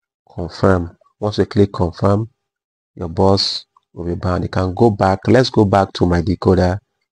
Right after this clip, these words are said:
and let's verify that that boss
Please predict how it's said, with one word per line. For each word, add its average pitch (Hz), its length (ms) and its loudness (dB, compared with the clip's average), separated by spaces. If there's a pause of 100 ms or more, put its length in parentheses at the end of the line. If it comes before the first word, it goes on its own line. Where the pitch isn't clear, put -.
(140)
and 90 160 -8
let's 95 180 0
verify 90 720 0 (920)
that 85 460 -10
that 92 260 -2
boss 92 480 -2